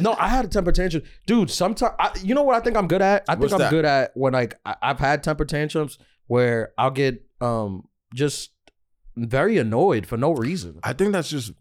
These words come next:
Speaker 2: being
Speaker 1: at
Speaker 2: a black
Speaker 1: everything.
Speaker 2: man.
Speaker 1: Yeah, but I'm good at, I'm good at, like, catching it right away
Speaker 2: Uh-huh.
Speaker 1: and just being like, "Oh, my bad, I was wild."
Speaker 2: But what, what about the times you don't catch it?
Speaker 1: I, I, I catch it. Like, I pretty
Speaker 2: Oh.
Speaker 1: much catch it. Like, I'll, like, I'll do the thing
Speaker 2: Uh-huh.
Speaker 1: and then,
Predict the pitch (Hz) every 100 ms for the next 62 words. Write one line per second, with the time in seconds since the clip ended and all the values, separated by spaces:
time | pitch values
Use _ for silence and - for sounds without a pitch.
0 | - 123 127 131 175 160 117 120 123 98
1 | - 180 190 190 190 175 233 208 175 -
2 | - 160 170 185 170 143 131 - 151 147
3 | 160 156 147 117 127 135 131 131 156 110
4 | 113 113 120 131 135 127 123 135 139 123
5 | 117 147 135 139 120 104 104 101 101 87
6 | 80 95 135 127 139 104 123 139 151 143
7 | 120 - 123 117 101 82 104 107 - 73
8 | - - _ - 160 156 160 143 - 165
9 | 220 117 85 104 107 113 147 151 123 98
10 | 135 143 123 92 113 113 - - 180 180
11 | 165 151 160 202 139 123 185 226 214 214
12 | 240 285 349 - 113 123 151 151 151 143
13 | 139